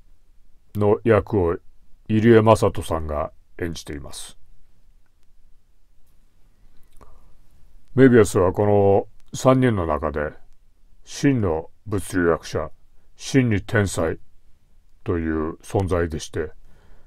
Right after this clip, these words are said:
実はニュートンもアインシュタインもメビウスを追っかけているというのが後で示されます。殺人事件が起こるので、警部が出てきますが、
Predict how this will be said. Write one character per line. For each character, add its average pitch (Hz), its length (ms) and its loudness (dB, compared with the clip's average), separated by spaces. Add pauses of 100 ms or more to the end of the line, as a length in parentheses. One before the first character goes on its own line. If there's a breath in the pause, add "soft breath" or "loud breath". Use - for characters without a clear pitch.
(140)
実 110 320 2
は 107 220 10
ニ 104 60 -2
ュ 120 100 4
ー 113 40 2
ト 107 140 6
ン 90 100 -2
も 85 320 -2
ア 98 140 0
イ 101 60 0
ン 98 40 -2
シ - 100 -8
ュ - 20 -10
タ 90 140 0
イ - 20 -2
ン 76 80 -10
も 73 280 -12 (380)
メ 110 180 4
ビ 107 80 2
ウ 95 180 0
ス - 140 -8
を 82 300 -2 (100)
追 107 100 6
っ - 40 0
か 95 160 2
け 85 100 -4
て 85 100 -8
い 78 40 -4
る 73 140 -10
と 78 260 -14 (420)
い 104 60 -6
う 92 340 -2
の 87 120 -2
が 78 280 -2 (180)
後 92 220 -4
で 73 120 -6
示 78 280 -10
さ - 60 -6
れ 76 80 -8
ま - 140 -18
す。 - 240 -16 (2000 soft breath)
殺 127 400 4
人 139 260 6
事 127 120 6
件 107 180 8
が 87 320 4 (320)
起 110 80 0
こ 101 140 4
る 90 60 0
の 82 140 -4
で、 76 200 -6 (540)
警 139 220 12
部 92 140 4
が 80 220 -2 (100)
出 98 80 -2
て 82 120 -6
き - 120 -12
ま 73 100 -4
す - 140 -8
が、 76 220 -6